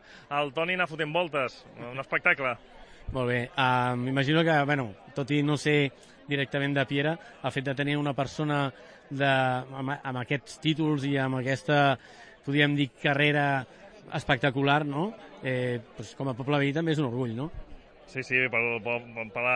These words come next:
Speaker 1: per l'entorn, per Piera, perquè és, eh, veí nascut aquí, per l'entorn, pel país, per Catalunya. Crec que té trenta-nou títols o campionats del món, eh, jo tinc trenta-quatre anys, o sigui, té més campionats del món que edat tinc jo, per tant, és que,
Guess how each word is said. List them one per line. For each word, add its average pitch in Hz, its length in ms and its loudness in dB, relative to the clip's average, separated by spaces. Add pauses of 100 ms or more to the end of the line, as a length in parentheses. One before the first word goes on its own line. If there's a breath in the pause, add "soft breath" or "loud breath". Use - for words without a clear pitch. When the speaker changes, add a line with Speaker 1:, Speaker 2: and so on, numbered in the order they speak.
(180)
Speaker 1:
per 131 140 -2
l'entorn, 139 340 0
per 139 160 -6
Piera, 139 280 6 (200)
perquè 120 360 -4
és, 117 120 -10
eh, 127 380 0
veí 127 260 0
nascut 127 420 -8 (120)
aquí, 147 480 0
per 135 180 -2
l'entorn, 139 540 -4 (100)
pel 127 220 -4
país, 135 260 0
per 151 160 -4
Catalunya. 135 540 -4 (540 loud breath)
Crec 127 160 -8
que 139 200 2
té 139 120 4 (120)
trenta-nou 139 800 2 (100)
títols 143 640 -6
o 135 80 -4
campionats 135 460 -2
del 127 140 -2
món, 156 320 -2
eh, 123 340 0
jo 123 100 0
tinc 139 200 -6
trenta-quatre 127 500 0
anys, 143 160 2
o - 20 -8
sigui, 127 160 -8
té 127 80 -2
més 127 120 -6
campionats 131 320 -4
del 131 120 -4
món 131 160 -4
que 131 120 4
edat 131 400 2
tinc 123 160 -6
jo, 135 180 0
per 135 100 -6
tant, 123 200 -4
és - 80 -14
que, 123 120 0